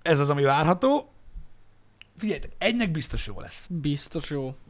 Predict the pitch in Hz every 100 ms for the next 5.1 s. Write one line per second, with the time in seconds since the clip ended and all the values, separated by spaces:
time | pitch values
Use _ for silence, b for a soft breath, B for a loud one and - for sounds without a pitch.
0 | - - - - 139 120 107 - 95 -
1 | - - - - 262 320 277 220 170 143
2 | 160 147 - 143 123 117 120 - - 147
3 | 208 - 185 139 135 135 120 180 156 -
4 | 123 113 113 120 131 113 110 95 - -
5 | -